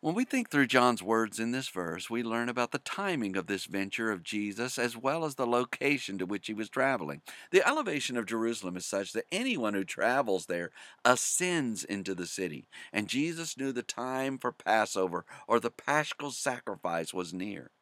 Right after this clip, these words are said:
Jesus continued with his plan of salvation for mankind, and this visit to Jerusalem will continue to demonstrate his power and authority to provide forgiveness of sins and everlasting life to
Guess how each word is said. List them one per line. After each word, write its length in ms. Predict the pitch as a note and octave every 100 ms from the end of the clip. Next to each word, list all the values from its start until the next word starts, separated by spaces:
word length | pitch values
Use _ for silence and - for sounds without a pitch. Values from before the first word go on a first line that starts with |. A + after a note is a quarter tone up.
| _ _ - - - - -
Jesus 400 | A2+ D3 D3 C3+
continued 680 | C3+ A#2 - D#3+ F#3+ G3 F3+
with 160 | F3
his 140 | D3+ C3+
plan 480 | - D3+ D#3 D#3+ -
of 160 | A#2+
salvation 640 | - B2+ B2+ C3 C3 A#2+
for 120 | A2+ A2+
mankind, 680 | A2 G#2+ - B2+ A#2 E2+ - - -
and 180 | A2+ A2+
this 160 | G#2+
visit 520 | F2 G#2+ C#3 F#3 A#3 -
to 100 | D#3+
Jerusalem 640 | D#3+ D#3 D#3 A2+ F2+ F2
will 120 | F2+
continue 600 | G#2 F#2+ - A2 C#3 D#3
to 100 | D#3
demonstrate 600 | C3+ D#3 D3 A#2 G#2 G2
his 160 | F2+ -
power 580 | - - D#3 F3 G#3 G3+ - -
and 140 | A#2 A#2
authority 640 | - C#3+ D#3+ C#3+ G2 F2+
to 100 | G2
provide 480 | G2+ G#2 A2+ G#2 F#2+
forgiveness 540 | G2 F2+ B2+ G#3 G#3+
of 120 | B3+
sins 480 | - A#2 G2 A2+ - _ - - - -
and 200 | F2 -
everlasting 800 | A2 C#3 D#3+ D3+ D3 D3 - D3
life 360 | B2+ B2 G#2+ -
to 220 | - G#2